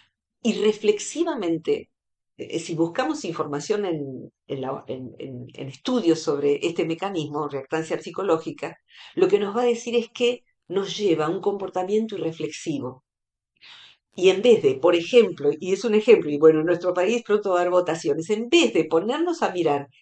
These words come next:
qué propone cada partido, qué gestión ambiental, qué derechos sobre, de, acerca de la mujer, de las minorías, qué manejos económicos. Quiero ver, antes de votar yo voy a mirar.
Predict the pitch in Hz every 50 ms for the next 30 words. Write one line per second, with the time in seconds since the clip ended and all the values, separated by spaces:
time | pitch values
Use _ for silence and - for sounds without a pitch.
0 | _ - 349 359 349 339 - - 180 160 156 147 143 143 143 143 143 143 143 143
1 | 143 135 135 139 139 135 151 160 - _ _ _ - 320 302 - 277 - - -
2 | 226 208 190 180 165 160 160 156 147 - - 143 139 143 143 - - _ _ _
3 | _ - _ _ - 302 294 277 277 240 202 196 180 170 170 - 170 165 165 -
4 | 175 170 165 165 165 170 170 170 - - 151 156 - - 160 - 208 196 - 202
5 | 180 160 151 151 147 143 151 160 - 226 214 202 175 165 151 147 151 151 160 156
6 | 156 151 147 156 208 208 196 180 170 151 147 - - - - - - - _ _
7 | - 285 285 285 285 - _ _ _ _ _ - 143 139 165 170 180 196 214 214
8 | 214 - 190 - 190 - - 151 156 151 139 147 147 135 - - 165 160 - -
9 | 120 - _ - - 302 330 339 277 202 170 147 147 156 - - 233 262 262 269
10 | 262 240 214 226 240 233 277 311 339 349 302 269 269 247 226 220 202 185 175 165
11 | 156 147 139 139 -